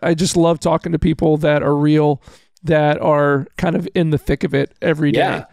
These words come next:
Speaker 1: So
Speaker 2: Oh, I
Speaker 1: I can't wait to learn about that. But before we get ahead of ourselves, introduce yourself to our audience. And then let's,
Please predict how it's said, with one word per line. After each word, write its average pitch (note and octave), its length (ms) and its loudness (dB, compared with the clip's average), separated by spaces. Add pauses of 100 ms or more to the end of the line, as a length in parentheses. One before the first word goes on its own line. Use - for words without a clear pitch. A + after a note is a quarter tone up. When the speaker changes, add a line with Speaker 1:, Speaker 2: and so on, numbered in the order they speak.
(160)
Speaker 1:
So - 180 -2
Speaker 2:
Oh, C3+ 40 2
I A#2 180 -2
Speaker 1:
I D#3+ 80 -4
can't F#3 180 -2
wait D#3+ 180 0
to E3 100 -2
learn D#3 180 2
about C#3+ 220 -2
that. D#3 180 -2
But D3+ 100 -4
before G#3 280 2
we G#3 120 -2
get G3 160 0
ahead F#3 180 0
of E3 120 0
ourselves, C#3+ 520 -2 (540)
introduce G#3 400 -2
yourself F#3 280 -2
to F3+ 80 -2
our E3 120 2
audience. E3+ 440 0 (260)
And G3 160 -2
then G#3 340 0
let's, - 400 -4